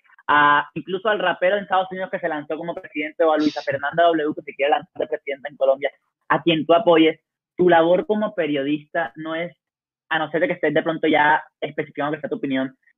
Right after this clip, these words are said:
pero digo que tu labor es dejar claras todos los puntos de vista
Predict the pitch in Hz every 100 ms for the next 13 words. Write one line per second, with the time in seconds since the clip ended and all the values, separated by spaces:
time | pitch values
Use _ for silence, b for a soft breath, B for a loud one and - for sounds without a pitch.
0 | - 165 165 175 208 214 - 180 147 147
1 | 156 180 - _ 160 170 175 175 170 -
2 | 180 170 175 175 - 170 175 170 151 151
3 | 151 139 139 139 147 151